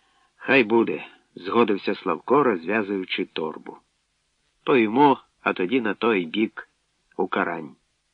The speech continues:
"А може, то все брехня?" мовила дівчинка,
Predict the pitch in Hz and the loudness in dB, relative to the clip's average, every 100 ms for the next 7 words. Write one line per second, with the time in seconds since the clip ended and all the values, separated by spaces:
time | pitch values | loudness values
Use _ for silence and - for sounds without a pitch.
0 | _ _ _ _ - 160 165 160 156 151 | _ _ _ _ -4 -2 0 -2 -2 -2
1 | - 156 151 139 151 175 - _ _ _ | -2 0 -2 -4 -6 -10 -10 _ _ _
2 | _ _ _ - 117 107 107 98 120 107 | _ _ _ 0 2 4 2 2 0 0
3 | 110 104 107 | -4 -2 -4